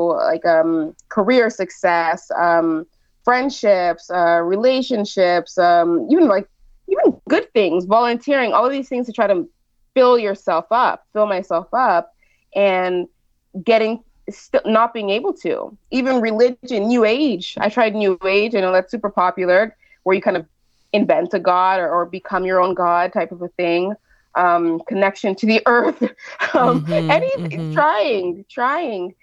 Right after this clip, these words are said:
Speaker 1: Um, and then it actually, I, I didn't, I didn't find God. I say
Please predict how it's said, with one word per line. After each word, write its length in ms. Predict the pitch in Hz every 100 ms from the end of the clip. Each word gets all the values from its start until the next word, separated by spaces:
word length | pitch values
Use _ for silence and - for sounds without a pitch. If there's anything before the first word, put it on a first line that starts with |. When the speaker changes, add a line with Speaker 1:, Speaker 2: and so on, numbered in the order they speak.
| _ _ _ -
Speaker 1:
Um, 480 | 190 196 185 175 175 _ _ _ _ _ _ _ -
and 160 | 202 214
then 300 | 202 190 185 - _ _ _ _ _ _ -
it 160 | 220
actually, 680 | 226 226 226 262 226 202 202 _ _ -
I, 280 | - 202 -
I 100 | 214
didn't, 180 | 220 226
I 120 | 196
didn't 180 | 262 220
find 220 | 202 175
God. 120 | 185
I 80 | 190
say 260 | 233 208